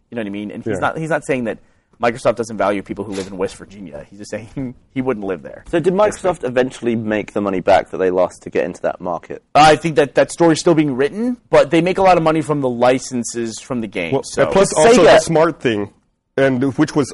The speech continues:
Speaker 2: unforeseeable at the time, was how the three sixty has evolved into, like, a set-top box,
Speaker 1: Yeah.
Speaker 2: an entertainment hub
Speaker 3: Yeah.
Speaker 2: for other. It's like, it's not just a gaming platform, but rather it's also, you know, your Netflix, your Hulu, your H B O Go.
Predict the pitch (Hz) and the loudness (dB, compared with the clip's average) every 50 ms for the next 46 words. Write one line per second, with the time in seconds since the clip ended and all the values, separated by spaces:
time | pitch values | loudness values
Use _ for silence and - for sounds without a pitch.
0 | - - 143 143 143 147 139 - - 131 113 - - 185 180 165 139 120 120 110 | -4 0 2 2 2 2 0 -2 -2 -4 -4 -4 -2 0 2 2 2 2 2 0
1 | - - 127 127 120 - 110 - - 147 139 139 131 113 104 98 - _ _ _ | 2 2 2 2 2 0 -8 -6 -2 0 2 2 2 0 -2 -4 -8 _ _ _
2 | _ _ _ _ - 123 123 120 117 113 - - - - 143 139 123 120 110 117 | _ _ _ _ 0 2 2 2 2 0 -2 -6 -8 -2 0 2 2 2 2 0
3 | - - 131 135 131 - - 151 139 - - 131 117 120 117 110 117 101 104 117 | -2 -2 -2 -4 -4 -2 -2 -4 -4 -4 -4 -4 -4 -2 -4 -4 -4 -2 0 2
4 | 113 110 110 107 107 131 123 110 - - 131 120 110 107 - - _ _ _ _ | 2 2 2 0 -2 -4 -8 -6 -6 -4 -2 -2 -2 -4 -6 -12 _ _ _ _
5 | _ _ _ _ _ _ _ _ _ _ - 127 120 - - - - - - - | _ _ _ _ _ _ _ _ _ _ -4 -4 -2 -2 -4 -8 -6 -2 0 0
6 | 139 - - - - - 110 104 110 95 73 76 - - - - - _ _ _ | 0 0 -2 -4 -4 -2 -2 -2 -2 -2 -2 -4 -8 -12 -18 -20 -20 _ _ _
7 | _ - 98 80 - 139 135 123 143 143 127 - 131 - 156 147 123 117 - - | _ -8 -6 -4 0 0 0 0 0 -2 -2 -2 -4 -2 -2 0 0 -2 -2 -4
8 | - - 147 131 107 95 95 - - _ _ _ _ _ - 101 95 85 - 143 | -2 2 2 2 2 2 -2 -8 -16 _ _ _ _ _ 0 2 2 4 4 2
9 | 135 123 127 131 139 120 151 131 131 135 - - 139 147 143 120 123 127 131 - | 2 2 2 0 2 2 2 2 0 -2 -2 0 2 2 2 2 0 -2 -2 -2
10 | - 113 113 127 120 123 120 110 - - 117 98 - - 120 110 110 107 - - | -4 -4 -2 0 0 0 -2 -2 -2 -2 -2 -2 -2 -2 0 0 0 0 -4 -8
11 | - - - - - 135 131 127 123 123 117 117 113 110 - - - _ - 139 | -20 -18 -8 -2 0 2 4 4 4 4 4 4 2 0 -2 -6 -12 _ -4 -2
12 | - 156 143 139 131 - - 127 120 117 117 - 135 123 117 110 107 113 110 110 | 2 4 2 2 2 2 2 2 4 2 2 -2 -4 -2 -2 0 0 0 -2 -2
13 | 110 120 135 143 139 - - 135 127 131 127 - - 117 104 101 139 135 127 123 | 0 0 0 -2 -2 -4 -2 0 0 0 0 -4 -6 -6 -4 -2 0 0 0 0
14 | 131 131 127 117 113 113 120 - - - 139 127 120 120 131 127 123 123 123 123 | 0 0 0 -2 -2 -2 -4 -4 -2 -2 0 0 0 2 4 4 6 6 4 4
15 | 120 123 127 | 2 -2 -4